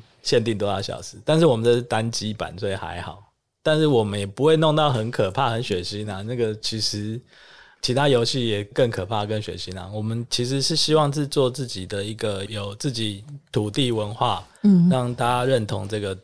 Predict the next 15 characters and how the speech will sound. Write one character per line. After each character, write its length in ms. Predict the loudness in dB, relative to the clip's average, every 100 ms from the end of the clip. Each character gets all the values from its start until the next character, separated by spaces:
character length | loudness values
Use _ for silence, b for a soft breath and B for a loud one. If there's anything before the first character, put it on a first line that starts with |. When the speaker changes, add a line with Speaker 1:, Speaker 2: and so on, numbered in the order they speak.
| _
Speaker 1:
这 100 | -4
个 80 | -2
东 260 | -2 -4 -6
西， 180 | -6
让 300 | -6 -6 -8 -12 -20 -20 -20 _
了 260 | -4 -2 0
解 200 | -2 -2
这 120 | 0
个， 200 | -2 -4 -14 _
这 140 | -2
一 140 | -2 -2
个 240 | -6 -2
时-， 400 | -2 -4 -6 -6
时 180 | -6 -6
间， 300 | -2 -2